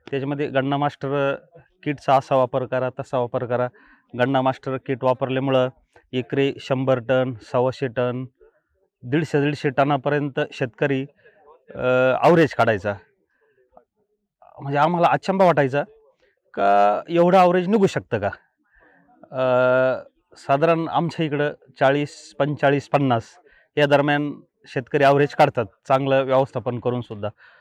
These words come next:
परंतु मग नेमकं गन्ना मास्टर किट काय आहे का ज्यामुळं एवढं ॲव्हरेज पडतं शंभर, सव्वाशे? म्हणून आम्ही आज,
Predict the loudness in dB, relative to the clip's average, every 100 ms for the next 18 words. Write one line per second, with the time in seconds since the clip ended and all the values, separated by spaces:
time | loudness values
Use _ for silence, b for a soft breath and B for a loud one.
0 | b 0 0 0 -2 0 2 2 0 -6
1 | _ _ _ _ -6 -4 0 0 0 0
2 | -2 -4 -4 -2 0 0 -4 -12 _ _
3 | _ _ -6 -6 -6 _ _ 6 6 6
4 | 2 2 2 0 _ _ _ _ _ 4
5 | 6 6 2 2 4 4 4 4 4 2
6 | 0 -4 0 0 0 _ _ _ -8 -2
7 | -2 -2 -2 -2 -6 -10 -12 _ b b
8 | b -10 -4 2 4 4 2 4 6 4